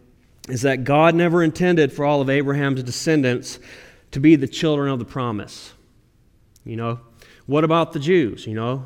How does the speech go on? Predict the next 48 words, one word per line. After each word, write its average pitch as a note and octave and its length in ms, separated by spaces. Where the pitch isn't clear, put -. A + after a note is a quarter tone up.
what B2+ 160
about C#3+ 220
those D3 200
who C#3+ 60
haven't C#3+ 300
believed? C3+ 720
Paul B2+ 200
says B2+ 240
it C3+ 100
was B2+ 180
not C#3+ 260
God's C#3+ 320
intention C3+ 560
that B2 220
all D3+ 480
of B2 380
Israel A#2+ 600
would C3 240
be C#3 160
part D#3+ 380
of B2+ 320
the B2 80
promise. C#3+ 680
We'll A#2 100
see C3 260
that B2 200
in G#2 60
a - 20
moment. B2 380
He D3 80
goes D#3 280
on D#3+ 200
to C#3+ 60
state E3 360
that C3 220
God D3+ 300
has D#3 320
the C3 60
freedom F#3+ 560
to D3 80
choose F3 440
whomever F3+ 500
he D3+ 140
wishes D3 420
over D#3+ 520
whomever A#2 440
he A2+ 120
wishes. G#2+ 680